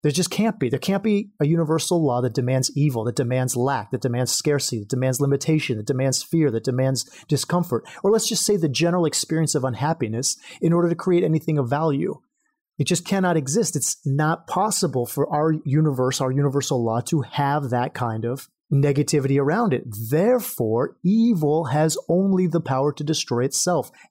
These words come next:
And discomfort, my friend, is the first form of destruction within the self.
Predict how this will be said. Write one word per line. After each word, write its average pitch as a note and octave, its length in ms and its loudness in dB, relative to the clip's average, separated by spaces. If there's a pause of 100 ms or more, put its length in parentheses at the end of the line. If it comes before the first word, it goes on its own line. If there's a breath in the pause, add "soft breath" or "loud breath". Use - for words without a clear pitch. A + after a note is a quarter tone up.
And B2 160 0
discomfort, D3 720 -2
my A2+ 140 -4
friend, A#2+ 440 -4 (360 loud breath)
is B2+ 160 0
the B2 80 -6
first D#3 460 -2
form C#3+ 320 0
of C3+ 100 -2
destruction B2 640 -4
within A2+ 320 -4
the A2+ 100 -4
self. - 540 -4